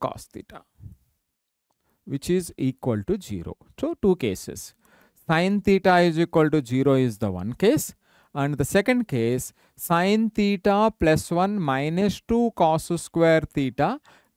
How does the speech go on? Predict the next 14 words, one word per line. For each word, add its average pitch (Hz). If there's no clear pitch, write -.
which 151
is 202
equal 123
to 233
zero. 90
Sin 226
theta 220
is 180
equal 190
to 170
zero 170
means 208
theta 180
is 139